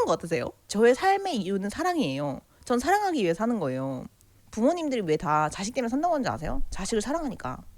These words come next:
사랑으로 사는 거예요, 여러분, 정말로. 여러분들이 지금 사랑하지 않고 있다면 그건 큰일이에요. 누구라도 사랑해야 됩니다. 그리고 일도 사랑하고 인생도 사랑하고 모든 걸 사랑해야 돼. 음식도 사랑하고. 뭔가에 사랑하는 마음을 가지지 않으면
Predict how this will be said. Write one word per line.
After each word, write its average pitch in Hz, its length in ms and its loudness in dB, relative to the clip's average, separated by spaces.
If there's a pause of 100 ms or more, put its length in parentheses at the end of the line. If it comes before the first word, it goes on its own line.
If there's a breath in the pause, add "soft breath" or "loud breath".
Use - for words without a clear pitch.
(120)
사랑으로 440 420 2
사는 359 260 0
거예요, 294 160 2
여러분, 180 260 2
정말로. 160 580 -4 (360)
여러분들이 285 400 4
지금 170 160 -4
사랑하지 415 400 -4
않고 - 180 -2
있다면 170 320 -6
그건 - 140 -8
큰일이에요. 508 420 -4 (460)
누구라도 220 420 0
사랑해야 233 320 -6
됩니다. - 280 -14
그리고 254 280 0
일도 311 360 2
사랑하고 196 600 -4 (460)
인생도 285 400 4
사랑하고 151 600 -2 (580 soft breath)
모든 269 340 2
걸 339 80 2
사랑해야 370 300 -4
돼. - 100 -6
음식도 240 320 -2
사랑하고. 190 480 -6 (120)
뭔가에 294 520 0
사랑하는 349 380 0
마음을 165 200 -2
가지지 165 300 -8
않으면 139 500 -6